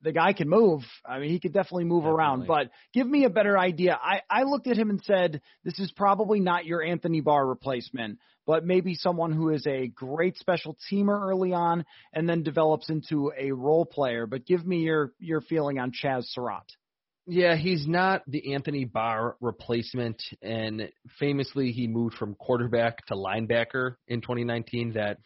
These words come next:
Speaker 2: very classic transition that we never
Speaker 1: <laughs>
Speaker 2: ever see
Speaker 1: Right,
Speaker 2: at
Speaker 1: right.
Speaker 2: college level. Uh, the first thing that I wrote in my scouting report for him was sm-, super smooth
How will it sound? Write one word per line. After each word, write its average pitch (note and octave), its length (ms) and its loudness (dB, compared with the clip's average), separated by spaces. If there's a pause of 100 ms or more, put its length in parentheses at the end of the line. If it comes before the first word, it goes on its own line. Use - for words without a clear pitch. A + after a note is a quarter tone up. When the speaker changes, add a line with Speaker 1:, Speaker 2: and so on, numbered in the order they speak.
(160)
Speaker 2:
very C#3+ 240 2
classic A#2 540 -4
transition G#2+ 540 -8
that G#2+ 120 -8
we G2+ 120 -12
never F#2+ 360 -4
Speaker 1:
<laughs> - 40 -10
Speaker 2:
ever F2+ 180 -10
see G#2+ 380 -6
Speaker 1:
Right, F#3+ 360 0
Speaker 2:
at D3+ 60 -2
Speaker 1:
right. D#3+ 80 0
Speaker 2:
college B2+ 260 2
level. C3 440 2 (500)
Uh, C3+ 300 2
the D3 100 -2
first G#3 320 0
thing B3 140 -2
that A#3+ 80 0
I G3+ 80 2
wrote C#3 400 0
in C3+ 100 -4
my B2 140 -4
scouting B2 480 -4
report C3+ 340 -2
for C#3 120 -6
him C3 180 -2
was A2 180 -4 (160)
sm-, C#3 120 -2 (160)
super G3 360 0
smooth D#3 360 0